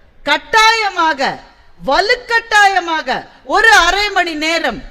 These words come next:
வாசிப்பு நேரம் என்று இருந்தால், பிள்ளைகள் அப்பா அம்மா படிக்கிறத பார்த்துட்டு தானும் படிக்கும்.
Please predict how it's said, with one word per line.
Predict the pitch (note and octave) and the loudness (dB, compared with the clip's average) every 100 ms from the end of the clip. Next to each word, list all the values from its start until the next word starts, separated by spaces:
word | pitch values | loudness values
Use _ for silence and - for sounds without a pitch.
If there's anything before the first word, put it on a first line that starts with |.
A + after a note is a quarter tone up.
| - - - | -16 -16 -10
வாசிப்பு | - - G#4+ - G#4+ - F#4 | -2 2 2 0 -4 -2 -2
நேரம் | D#4+ D#4 D#4 A#3+ - | 0 2 0 -4 -4
என்று | C#4 D4+ D4+ | -4 -4 -6
இருந்தால், | C#4 E4 F#4 D#4 D#4+ A4 B4 - - - | -6 -6 -6 -2 2 2 0 -6 -18 -8
பிள்ளைகள் | F4+ G4+ G4+ D#4+ G4 | -4 0 0 2 0
அப்பா | E4+ D#4+ G#4+ | 2 2 2
அம்மா | G#4 F#4+ E4+ | 2 0 -2
படிக்கிறத | E4 F#4 F4+ D4+ C#4+ | -2 -2 -4 -6 -2
பார்த்துட்டு | C#4+ D4 G#4 | -2 -2 -6
தானும் | - D#4 E4+ F4 C4+ | 0 2 2 -2 -6
படிக்கும். | C4+ B3+ C#4+ D#4 | -6 -6 -8 -10